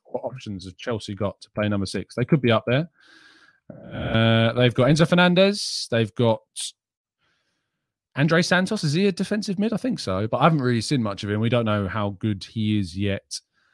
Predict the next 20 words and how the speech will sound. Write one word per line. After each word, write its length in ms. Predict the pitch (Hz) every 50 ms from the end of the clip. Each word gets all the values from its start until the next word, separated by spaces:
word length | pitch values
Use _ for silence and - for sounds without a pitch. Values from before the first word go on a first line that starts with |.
| _ _ _ _ _ _ _ _
And 180 | - 135 147 147
they 140 | 165 175 170
let, 280 | 185 220 247 233 - _ _ _ _ _ -
they 100 | 147 165
let 160 | 196 254 233
a 40 | 185
few 160 | - 175 151
players 300 | - 156 139 127 123 117
go, 160 | - 170 165
didn't 180 | 151 165 160 135
they? 100 | 120 117
They've 180 | 113 120 113
let 160 | 143 175 202 -
Kante 420 | - 143 127 120 98 113 104 104
go. 200 | 104 104 107 120
They've 220 | 127 123 123 107
let 280 | 117 143 170 196 185 185
Ruben 280 | 147 143 147 131 131 127
Loftus-Cheek 680 | 127 123 - - 117 104 - - - 123 117 113 -
go. 360 | - 98 92 95 110 135 180